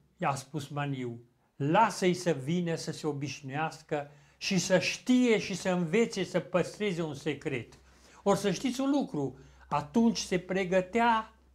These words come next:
pre-, Maniu pregătea actul de la douăzeci și trei august. Și noi atunci, țin minte că s-a discutat și Maniu a spus:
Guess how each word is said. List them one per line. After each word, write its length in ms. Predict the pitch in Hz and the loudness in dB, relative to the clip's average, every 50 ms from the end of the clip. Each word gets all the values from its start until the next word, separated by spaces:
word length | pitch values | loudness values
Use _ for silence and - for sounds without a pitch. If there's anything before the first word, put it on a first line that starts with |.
| _ _ _ _ _ - - _ | _ _ _ _ _ -20 -8 _
pre-, 180 | - 190 196 | -2 0 0
Maniu 480 | 190 170 160 175 175 175 190 220 214 180 | 0 0 0 2 2 2 0 0 -2 -4
pregătea 920 | - - 185 190 185 185 185 180 185 - 214 214 214 208 180 - - - - | -2 0 2 2 4 4 4 2 2 0 2 2 2 2 0 -2 -8 -12 -4
actul 420 | - 190 202 196 - - 196 175 165 | 0 2 2 0 0 0 -2 0 2
de 120 | 156 165 | 2 2
la 140 | 165 165 165 | 2 2 0
douăzeci 300 | 160 170 175 175 156 - | 0 0 0 0 0 -2
și 60 | - | -2
trei 320 | - 170 156 160 151 151 - - _ - - | -2 -2 -2 -2 -2 -6 -10 -16 _ -20 -6
august. 640 | - 165 160 151 135 123 117 117 117 110 - - _ _ _ _ _ _ _ _ _ _ _ | -2 0 0 0 0 -4 -8 -10 -10 -12 -14 -18 _ _ _ _ _ _ _ _ _ _ _
Și 240 | - - - 185 175 151 | -10 -4 -2 0 2 4
noi 220 | 190 226 233 220 | 6 6 6 6
atunci, 640 | - 165 151 - - 254 262 254 240 - - 190 - 165 180 180 | 4 2 0 2 2 4 4 4 2 0 -4 -8 -8 -8 -6 -6
țin 400 | 175 - - - 254 247 226 196 | -6 -4 -2 0 0 0 2 2
minte 380 | 202 226 233 208 170 208 196 | 2 2 2 2 2 0 0
că 180 | 180 - 185 180 | 2 2 2 2
s-a 180 | 156 - 190 175 | 2 2 0 -2
discutat 760 | 170 165 151 - - - 165 143 143 202 214 226 226 - - _ _ _ _ _ _ _ | -2 -2 -6 -8 -8 -6 -6 -2 0 2 2 2 0 -4 -12 _ _ _ _ _ _ _
și 160 | - - 196 | -6 -4 -2
Maniu 360 | 180 180 175 180 214 226 214 | 0 0 0 0 0 2 2
a 100 | 190 175 | 2 0
spus: 480 | - - - - 214 214 - - - | -2 -4 -8 -6 -4 -4 -4 -6 -8